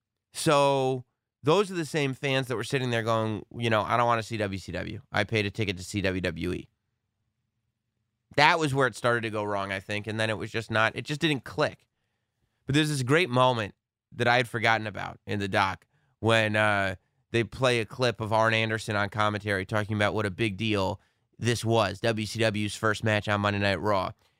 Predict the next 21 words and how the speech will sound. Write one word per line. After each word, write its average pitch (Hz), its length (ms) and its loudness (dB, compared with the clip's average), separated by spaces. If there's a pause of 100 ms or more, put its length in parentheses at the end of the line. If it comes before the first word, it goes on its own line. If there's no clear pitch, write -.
(120)
and 107 140 -2
saying 117 180 2
it 113 40 0
was 110 100 -2
bigger 113 260 0
than 104 100 -2
the 107 60 2
moon 104 280 0
landing. 95 400 -4 (280)
And 117 80 2
then 143 120 2
they 151 100 4
just 143 220 -6
go 160 100 2
to 151 60 0
Brian 127 340 0
Gewirtz 117 380 0
going, 107 340 -2 (600)
"Uh, 131 320 6
I 135 80 0
think 208 160 -2